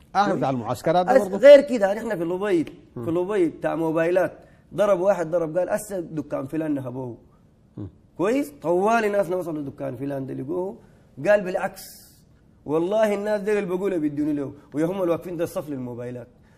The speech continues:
Speaker 2: احنا الأبيض دخلنا فيه أكثر من أربعين مليار.
Speaker 1: كيف؟
Speaker 2: ما مرتبات، صرفنا
Speaker 1: مم.
Speaker 2: مرتباتنا في الأبيض.
Speaker 1: مم.
Speaker 2: كويس؟
Speaker 1: تقدر كم الصفوف؟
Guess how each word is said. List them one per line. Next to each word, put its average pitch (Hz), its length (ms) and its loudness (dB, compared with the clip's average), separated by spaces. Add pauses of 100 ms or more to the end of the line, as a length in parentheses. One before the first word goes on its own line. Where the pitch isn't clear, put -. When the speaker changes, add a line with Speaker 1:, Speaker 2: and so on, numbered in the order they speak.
(120)
Speaker 2:
احنا 214 120 -6
الأبيض 220 280 -2
دخلنا 226 360 -4
فيه 240 160 0
أكثر 233 180 -6
من 220 60 -6
أربعين 202 360 0
مليار. 175 380 -2 (1500)
Speaker 1:
كيف؟ 135 300 -8 (280)
Speaker 2:
ما 165 80 -12
مرتبات، 277 580 2
صرفنا 254 260 -2
Speaker 1:
مم. 247 60 0
Speaker 2:
مرتباتنا 247 440 0
في 240 60 -2
الأبيض. 269 360 0 (280)
Speaker 1:
مم. 90 160 -12 (380)
Speaker 2:
كويس؟ 294 400 -2 (100)
Speaker 1:
تقدر 170 280 0
كم 190 180 -4
الصفوف؟ 110 340 -10